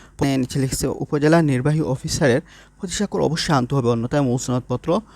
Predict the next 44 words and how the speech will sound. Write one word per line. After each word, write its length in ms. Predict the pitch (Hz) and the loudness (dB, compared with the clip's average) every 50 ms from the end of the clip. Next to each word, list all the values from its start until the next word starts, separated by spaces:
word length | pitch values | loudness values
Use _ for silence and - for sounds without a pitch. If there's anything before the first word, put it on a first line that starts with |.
| - _ _ - - | -20 _ _ -8 -2
প্রদান 440 | - 113 110 120 131 156 196 247 - - - - _ _ | 0 2 4 4 4 4 4 2 -4 -8 -14 -20 _ _
করা 200 | - 135 131 143 | -4 -2 -2 -2
সম্ভব 400 | 156 - - - 123 127 131 127 120 | -2 -4 -4 -2 2 4 4 4 2
হবে 260 | - - 131 123 120 | 2 2 4 4 4
না। 120 | 107 95 - - - - - - - - - - | 4 2 0 -4 -14 -20 -20 -20 -20 -20 -16 -12
তো 60 | - | -8
এটা 240 | - 113 139 - 185 | -4 -2 0 0 0
ছিল 220 | 185 - 208 165 | 0 2 4 4
একটা 240 | 135 131 - - 147 | 4 4 2 0 0
আপডেট 260 | 131 120 123 151 151 - - | 0 0 -2 -4 -8 -8 -10
নোটিশ, 300 | 127 120 - - - - | -14 -12 -10 -12 -10 -10
যেটা 160 | - 123 127 131 | -10 -8 -6 -6
হচ্ছে 200 | 123 - 131 123 | -6 -6 -4 -4
মাধ্যমিক 460 | 127 123 113 113 147 143 135 127 - | -2 -2 -2 -2 -2 -2 -2 -4 -6
উচ্চ 220 | 127 - - - | -10 -8 -8 -6
মাধ্যমিক 320 | 135 123 123 135 143 151 - | -6 -6 -4 -4 -6 -4 -4
শিক্ষা 280 | - - - - 127 | -4 -6 -4 -2 -2
বোর্ড 200 | 123 123 127 127 | -2 -2 -2 -4
থেকে। 180 | - - 185 185 | -6 -6 -6 -4
But 160 | 165 135 143 - - - - - - - - - - | -4 -4 -6 -6 -8 -16 -18 -18 -20 -20 -20 -4 2
এইচএসসি 760 | - 160 160 160 - 196 190 - - - 202 202 208 202 190 - | 4 4 4 4 2 2 2 2 2 2 2 2 2 0 0 0
মাধ্যমিক 320 | - 143 131 135 160 170 170 | 0 0 0 0 0 0 0
উচ্চ 140 | 160 - 180 | -2 -2 0
মাধ্যমিক 360 | 175 170 165 160 175 175 165 | 0 0 2 2 2 2 0
শিক্ষা 260 | - - 127 - 165 | 0 -2 -2 0 0
বোর্ড 180 | 151 156 160 156 | 2 2 0 2
থেকে 200 | 165 143 117 110 | 2 0 2 0
এখনও 320 | - - 127 - 160 165 165 | 0 -2 -4 -4 -2 -2 0
এইচএসসি 600 | 151 117 123 127 - 147 - - 165 156 160 156 | 2 2 0 0 -2 -4 -4 -2 0 0 0 0
রেজাল্ট 360 | 143 139 120 - 151 147 147 | 0 0 -2 0 -2 -2 -2
কবে 240 | - 147 139 147 151 | -2 0 2 2 4
দিবে 220 | 139 123 117 113 120 | 4 4 2 0 0
দুই 160 | 120 123 110 | 0 0 0
হাজার 180 | 107 113 120 - - | 0 -2 -2 -6 -8
চব্বিশ 300 | - 131 123 123 143 147 | -12 -12 -8 -6 -6 -4
সালে, 280 | - - 147 123 127 151 - - - - - - - - | -4 -2 -2 -2 -4 -4 -8 -14 -20 -20 -20 -20 -12 -2
সেটা 220 | - - 151 147 | 2 4 6 6
এখনও 340 | 151 156 151 165 170 170 165 - - | 6 6 4 2 2 2 0 -2 -4
সুস্পষ্ট 580 | - - - 160 - - - - - - - - | -8 -6 -4 -4 -4 -2 0 -2 -2 -2 -4 -8
নয়। 200 | 120 117 135 180 - _ - - _ - | -8 -8 -8 -10 -12 _ -20 -20 _ -6
তো 100 | - 123 | -2 0
ডেইলি 240 | 120 127 123 135 143 | 2 4 4 4 2
ক্যাম্পাস 460 | - 143 131 127 135 156 190 - - | 0 -2 -2 0 0 0 0 -2 -2
একটা 220 | 123 - 135 120 | -4 -4 -6 -6